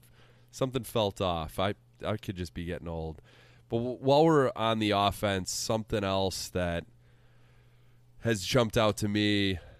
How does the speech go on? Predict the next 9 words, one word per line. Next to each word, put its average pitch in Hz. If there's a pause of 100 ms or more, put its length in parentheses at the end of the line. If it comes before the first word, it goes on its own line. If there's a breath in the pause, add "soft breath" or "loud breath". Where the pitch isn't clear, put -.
(160 soft breath)
and 95
I 101
predicted 95
a 87
huge 139
week 85
from 87
this 82
guy 76